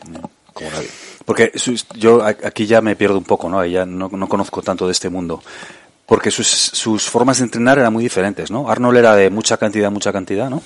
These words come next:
Speaker 2: Hmm.
Speaker 1: Mucho entrenamiento.
Speaker 2: Bueno, Dorian trajo un sistema que ya estaba establecido, pero él fue quien lo,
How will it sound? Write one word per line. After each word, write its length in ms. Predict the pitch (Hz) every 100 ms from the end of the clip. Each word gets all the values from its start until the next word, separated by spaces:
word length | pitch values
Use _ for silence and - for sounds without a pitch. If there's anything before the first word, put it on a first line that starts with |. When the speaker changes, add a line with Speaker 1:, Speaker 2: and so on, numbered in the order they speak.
| -
Speaker 2:
Hmm. 160 | 98 90
Speaker 1:
Mucho 180 | 107 104
entrenamiento. 540 | 101 101 110 127 151
Speaker 2:
Bueno, 240 | 147 120 - -
Dorian 360 | 107 113 127
trajo 520 | 113 117 - 123 - - - - _ _ _ _ _ _ _ _ _ -
un 220 | 110 113
sistema 440 | - 107 - 107
que 100 | 92 90
ya 80 |
estaba 240 | 101 - 113
establecido, 640 | - 98 85 - 117 123
pero 180 | - 85
él 80 | 92
fue 260 | - 110 107
quien 180 | 95 87
lo, 340 | 82 78 60